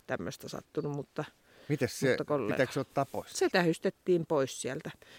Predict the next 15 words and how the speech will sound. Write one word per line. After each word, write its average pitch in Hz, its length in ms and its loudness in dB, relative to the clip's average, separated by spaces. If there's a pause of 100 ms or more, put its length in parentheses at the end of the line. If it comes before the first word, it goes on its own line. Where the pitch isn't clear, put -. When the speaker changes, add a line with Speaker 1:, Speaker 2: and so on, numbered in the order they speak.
(140)
Speaker 1:
Vai 175 100 10
oliko 240 280 8
sille, 165 380 8
että 131 220 0
se 160 120 -2
oli 147 180 2
niin 143 280 2 (120)
kroonisen 143 480 2
tulehuksen 139 520 -4
aiheuttanut 139 560 -6
siihen, 147 400 -8 (500)
että 127 240 -6
se 143 140 -4
keuhkolohko 139 720 2
poistettiin? - 840 -6